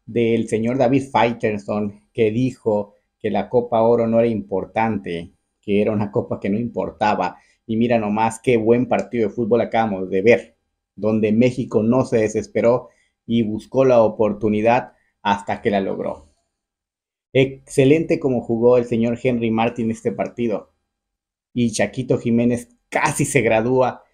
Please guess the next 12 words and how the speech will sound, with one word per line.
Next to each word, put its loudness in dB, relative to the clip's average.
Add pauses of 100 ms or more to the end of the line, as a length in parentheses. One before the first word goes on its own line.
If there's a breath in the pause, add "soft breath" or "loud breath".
(140 soft breath)
hizo 0
un 6
excelente 0
gol 2
que -4
prácticamente -4
le -2
da 2
la -4
Copa 6
a 4
México, -2